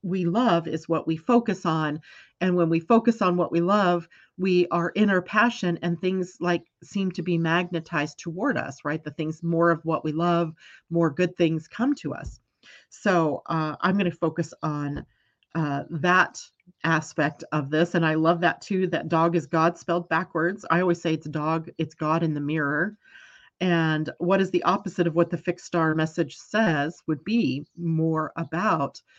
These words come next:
love and peace and joy and passion and desire, f-,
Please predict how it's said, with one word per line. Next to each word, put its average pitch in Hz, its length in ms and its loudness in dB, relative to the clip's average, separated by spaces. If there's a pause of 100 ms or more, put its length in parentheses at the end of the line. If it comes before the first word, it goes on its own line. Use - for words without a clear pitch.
(260)
love 165 440 2
and 156 220 -4
peace 196 500 -2
and 156 180 -2
joy 170 460 0
and 143 160 -6
passion 175 640 -2
and 143 380 -2
desire, 170 560 0
f-, - 180 -8